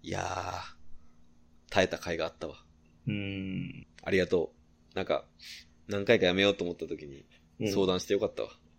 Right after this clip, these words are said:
Speaker 2: おもろくなるぞってな。
Speaker 1: まだ来るからたくさんって。
Speaker 2: <laughs> 会社辞める時みたいな。<laughs> そうそうそう。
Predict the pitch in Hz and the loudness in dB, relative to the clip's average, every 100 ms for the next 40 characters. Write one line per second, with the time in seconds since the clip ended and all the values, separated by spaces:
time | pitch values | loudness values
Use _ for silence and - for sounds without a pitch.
0 | - - - - 101 95 92 92 95 95 | -18 -16 0 6 6 6 4 2 2 2
1 | 80 - 92 - - - _ - 101 104 | 0 -2 -4 -4 -12 -20 _ -10 2 6
2 | 120 - 113 110 104 98 95 - - 92 | 6 6 4 6 6 6 2 0 -2 -2
3 | - - - - - 139 - - 101 - | -6 -12 -12 -12 -20 -18 -12 -6 -4 4
4 | 101 104 104 107 - 101 87 85 - - | 6 6 4 2 2 2 0 -2 -8 -10
5 | - _ _ - - - - 202 - - | -18 _ _ -20 -6 -4 0 0 -2 -10
6 | - - _ - - - | -12 -20 _ -16 -14 -14